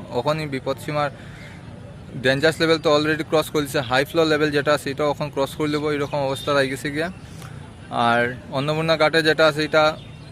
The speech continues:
আর যদি জল কমসে কম ছয় ইঞ্চি যদি বাড়ি জায়গা, তাহলে অন্নপূর্ণা ঘাটের যেটা মন্দির আছে, এটাও ডুবতে পারে। আর রাস্তাটাও যেটা আছে, এটাও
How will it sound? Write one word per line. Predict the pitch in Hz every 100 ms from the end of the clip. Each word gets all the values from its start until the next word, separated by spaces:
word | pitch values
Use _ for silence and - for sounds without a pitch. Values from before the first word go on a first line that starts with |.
| - - -
আর | 135 147
যদি | 165 160
জল | 147 147 156 156 143 - - - - - -
কমসে | 151 156 151
কম | 170 170
ছয় | 160 151 156
ইঞ্চি | 160 185
যদি | 190 180
বাড়ি | 175 151 156
জায়গা, | 160 160 170
তাহলে | 156 143 151 170 190 - -
অন্নপূর্ণা | 139 151 156 165
ঘাটের | 151 147 156
যেটা | 147 139
মন্দির | 143 135 135 147
আছে, | 160 151
এটাও | 139 156
ডুবতে | 139 131 165
পারে। | 165 170 220 - - -
আর | 123 120
রাস্তাটাও | 127 127 151 151 151
যেটা | 147 147
আছে, | 143 147
এটাও | 135 143